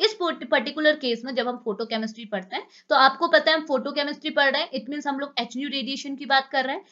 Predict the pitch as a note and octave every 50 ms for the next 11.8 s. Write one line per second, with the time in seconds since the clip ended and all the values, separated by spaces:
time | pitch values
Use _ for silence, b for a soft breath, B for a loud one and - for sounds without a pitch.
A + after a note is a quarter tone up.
0 | b b b D4 D4+ D4 C4 C4+ C4 C4 - E4+ F4 D#4+ D#4 D4+ - D4+ D4+ D4+
1 | D#4 D#4+ D4+ D4+ D#4+ B3+ D4 D4 A#3+ B3 C4 G#3+ G#3+ C#4+ D4 C#4+ C#4 C#4+ C#4 C4
2 | C4+ C#4 C#4 C#4 D4 C#4 A3+ A3 G#3+ A#3+ B3+ C4 B3+ - C4 C#4+ C#4+ - C#4+ C4+
3 | A#3 A3+ A3 B3+ C4+ C4 C4 C#4 C4 C4 D4 - B B B B D4 D4+ C4+ B3
4 | C#4 C#4 D#4+ F4 F4 E4 D#4+ - F4 F4 F4 D4+ C#4+ A#3+ D4 D4+ - - D#4 C4+
5 | C4+ C4 A#3+ C#4+ A3+ D4 C#4+ B3 A3 G#3 G3+ A3 A3+ A#3 C#4 C4+ C#4 B3+ A#3 G#3
6 | G#3+ B3+ C#4 C4 C#4+ C4 A#3+ A#3 A#3+ A#3 - A#3 A#3 A3 G3+ G3+ C#4 D4+ - -
7 | C4+ B3 A3+ C4 C4 B3+ C4+ C#4 A3 C4+ C#4 - C4+ C4 A3 G3+ A#3+ C#4 D#4+ E4
8 | C#4+ A#3+ A#3 A#3+ A#3+ - B3+ B3+ C4 A3+ B3 A3+ F#3+ F3+ - C4+ E4 - b b
9 | b b b C4 C#4+ C#4 C4+ C4+ D#4+ D#4 F4 E4+ D#4+ A#3+ B3+ G3 F#3+ - C4+ E4
10 | - B B B - D4 B3 B3+ C4 C4+ C#4+ F4 E4 D#4 - - E4 D#4 D#4+ E4
11 | D#4 D#4+ E4 D#4+ D#4 D4+ D#4 D#4 D4 C#4 C4+ C4+ B3 G#3+ A3 C4